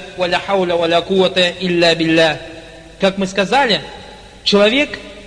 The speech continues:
отрицающий существование Создателя, он просто-напросто лжёт сам себе. Он знает, что это не так.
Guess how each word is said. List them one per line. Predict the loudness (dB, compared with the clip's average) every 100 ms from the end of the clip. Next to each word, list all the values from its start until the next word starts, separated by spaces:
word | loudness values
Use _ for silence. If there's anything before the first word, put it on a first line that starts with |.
| -2
отрицающий | 0 0 -4 0 2 2 -2
существование | -6 -8 -4 -4 0 2 2 0 -2
Создателя, | -6 -2 0 0 0 -2 -4 -8 -18 -20 -20 -20 -20 -2
он | 0 0
просто-напросто | 0 0 0 -2 -2 0 -2 0 0 0 -6 -10
лжёт | -6 0 4 2 2
сам | -6
себе. | -4 -6 0 0 0 -8 -20 -20 -2
Он | 0 0
знает, | 0 0 0
что | -2 -4
это | 0 -2
не | 0
так. | 0 0